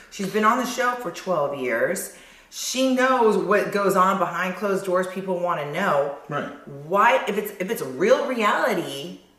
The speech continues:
Speaker 1: why can't she come back? Because she's talking about the show? That, that, that he is taking what Heather Dubrow said and he's listening to her.
Speaker 2: I think maybe he meant that she's gonna have to stop doing that podcast if she wants to come back on the show.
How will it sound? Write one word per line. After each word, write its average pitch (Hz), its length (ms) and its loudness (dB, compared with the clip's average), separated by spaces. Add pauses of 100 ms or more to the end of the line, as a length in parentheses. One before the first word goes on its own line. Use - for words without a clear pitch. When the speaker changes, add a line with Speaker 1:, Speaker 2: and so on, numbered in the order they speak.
(400)
Speaker 1:
why 127 500 2
can't 254 320 -6
she - 200 -6
come - 320 -10
back? - 420 -10
Because 170 160 -6
she's 180 180 -4
talking 180 360 0
about 151 760 -2
the 127 80 -8
show? - 640 -2 (280)
That, 285 300 0 (220)
that, 285 440 2
that 277 320 2
he 262 420 -4
is - 180 -6
taking 226 520 -2 (180)
what 175 300 0
Heather 208 360 0
Dubrow 175 460 2
said 120 520 2 (200)
and 170 260 -2
he's 165 480 -8 (420)
listening 175 500 0
to 123 60 0
her. - 220 -8
Speaker 2:
I 131 140 2
think 160 220 0
maybe 117 360 4
he 98 140 0
meant 90 400 -2
that 82 260 -6
she's 92 240 -6
gonna 82 220 -6
have 87 220 -4
to - 40 -14
stop - 340 -4
doing 82 200 -6
that - 240 -10
podcast - 480 -6
if - 100 -14
she 78 80 -12
wants 73 220 -10
to - 60 -18
come 76 180 -12
back 69 260 -10
on - 160 -16
the - 60 -16
show. - 240 -14